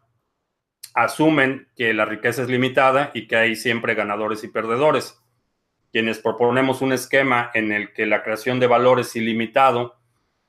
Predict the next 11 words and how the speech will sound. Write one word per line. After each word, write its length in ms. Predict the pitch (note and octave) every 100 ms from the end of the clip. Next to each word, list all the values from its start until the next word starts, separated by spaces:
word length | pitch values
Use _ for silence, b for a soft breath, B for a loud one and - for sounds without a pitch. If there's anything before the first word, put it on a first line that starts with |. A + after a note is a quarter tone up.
| _
eh, 280 | A#2+ A2 A2
no 200 | A#2 B2+
hay 80 | C3+
necesidad 640 | C#3 B2+ B2 A2+ A#2+ C3+
de, 260 | B2 A2+ A2
de, 440 | G#2 G2+ G2+ G2+ G2+
de 420 | G#2+ G#2 G2+ G#2
distribuir 480 | A2 G#2+ A#2 A2+ B2+
esa 240 | C3 B2+ B2+
riqueza 520 | C3 - B2+ C#3+ C#3+
porque 600 | A2+ - - G#2+ G#2